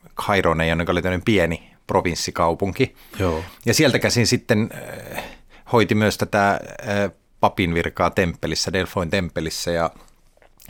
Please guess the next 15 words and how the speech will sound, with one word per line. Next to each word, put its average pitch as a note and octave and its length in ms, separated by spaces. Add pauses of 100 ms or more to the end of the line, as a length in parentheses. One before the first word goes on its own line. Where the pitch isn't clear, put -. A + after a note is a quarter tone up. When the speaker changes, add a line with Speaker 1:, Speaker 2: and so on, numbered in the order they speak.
Speaker 1:
ja F2+ 60
tuota, F#2 260
tietenkin A2+ 280
tää A2+ 100
pappisana A#2 600
nyt G2+ 160
latautuu G2+ 500
meillä F#2+ 380 (960)
luterilaisesta F2+ 1000
<laughs> - 20 (160)
Speaker 2:
Niin. A2+ 140
Speaker 1:
perinteestä A#2+ 480
käsin, A2+ 260
että A2+ 140
ei, A2 220